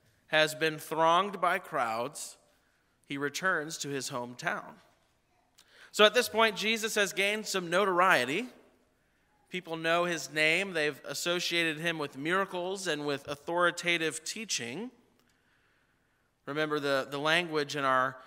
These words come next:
gospel reading from last week is that the crowds were thronging about Jesus wherever he went.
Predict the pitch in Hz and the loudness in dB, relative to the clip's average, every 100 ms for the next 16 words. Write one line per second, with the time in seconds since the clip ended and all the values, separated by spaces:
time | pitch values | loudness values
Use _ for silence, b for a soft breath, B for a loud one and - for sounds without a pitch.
0 | B - 151 160 156 151 143 131 143 131 | B 2 4 2 -2 -4 -4 -4 -6 -2
1 | 147 165 165 151 139 135 120 131 - 120 | 4 4 2 -4 -8 -8 -6 -8 -8 -14
2 | - 170 165 165 147 131 - 156 180 196 | -4 0 0 -2 -4 -8 -8 -8 -2 0
3 | 208 196 170 147 156 156 156 - 135 147 | 0 -4 -4 0 2 2 0 -6 -14 -10
4 | 175 139 120 - - 131 131 135 131 131 | -8 -6 -8 -8 -10 -8 -8 -8 -10 -10
5 | 127 151 - - - | -12 -12 -12 -16 -16